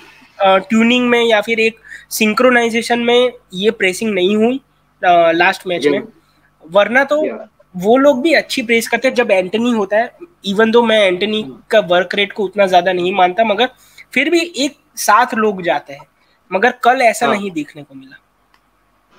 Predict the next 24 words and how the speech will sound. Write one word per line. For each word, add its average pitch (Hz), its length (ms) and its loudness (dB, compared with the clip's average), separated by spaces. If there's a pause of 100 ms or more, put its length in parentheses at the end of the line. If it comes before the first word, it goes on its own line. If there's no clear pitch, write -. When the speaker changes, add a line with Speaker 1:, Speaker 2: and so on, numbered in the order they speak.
(280)
Speaker 2:
हाँ, 120 220 -10 (380)
एक 226 260 4
मैं 208 180 0
picture 196 400 2
दिखाता 147 420 -2
हूँ 160 100 -4
तुम्हें, 147 340 -4
अभी 139 240 -4
मैं 143 160 -2
आपको 135 280 -2
एक 139 180 2
picture 139 240 -2
दिखाता 131 400 -8
हूँ, - 140 -8 (580)
उससे 220 340 2
हर 202 280 2
चीज 196 280 0
आपको 170 240 2
clear 160 260 0
हो 156 100 0
जाएगी 156 300 0
कि 170 120 -6
कितनी 208 520 0
कम 185 360 0